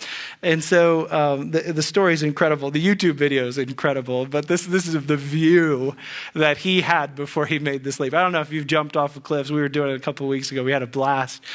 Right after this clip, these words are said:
But there's this moment when you stand there and your heart's racing and you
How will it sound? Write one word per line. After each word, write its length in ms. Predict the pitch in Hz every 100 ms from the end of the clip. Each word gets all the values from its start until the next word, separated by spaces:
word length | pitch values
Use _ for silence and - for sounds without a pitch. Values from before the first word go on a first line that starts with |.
| - -
But 140 | - 175
there's 180 | 220 220
this 160 | 220
moment 560 | 180 170 175 185 175 160
when 80 | 156
you 80 |
stand 300 | 151 - 160
there 60 | 156
and 60 | 147
your 100 | 143
heart's 340 | 175 170 -
racing 520 | 160 165 - 165 156
and 120 | 143
you 100 | 135